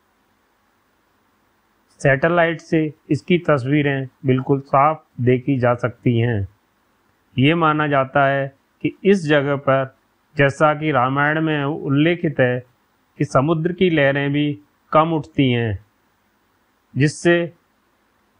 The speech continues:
यहाँ सुनामी का भी खतरा कम रहता है।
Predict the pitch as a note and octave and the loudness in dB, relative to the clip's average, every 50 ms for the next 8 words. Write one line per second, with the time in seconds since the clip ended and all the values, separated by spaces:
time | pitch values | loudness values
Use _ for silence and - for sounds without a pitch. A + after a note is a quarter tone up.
0 | _ _ _ _ _ _ _ _ _ _ - D3 B2+ B2 C3+ C#3+ D3 D3 D3 - | _ _ _ _ _ _ _ _ _ _ -2 0 0 2 2 0 0 -2 -4 -10
1 | _ _ _ - - C#3 B2+ C3+ C3 C3+ C#3+ D#3+ E3+ E3 - D#3+ D3 D3 D3 D#3 | _ _ _ -4 0 0 2 2 2 0 0 -2 -2 -2 0 0 0 0 0 -4
2 | D3+ - B2+ B2 - C#3 C#3 C3+ C#3 - _ _ _ _ _ - C#3 C#3+ D3+ C#3+ | -4 -4 -4 -2 0 0 0 0 -2 -6 _ _ _ _ _ 0 0 0 2 0
3 | B2+ A#2+ B2 A#2+ - B2+ A#2+ A#2+ A#2 A#2 A2+ G#2+ G2+ G2 | 0 -2 -2 0 0 0 2 2 0 0 -2 -4 -6 -8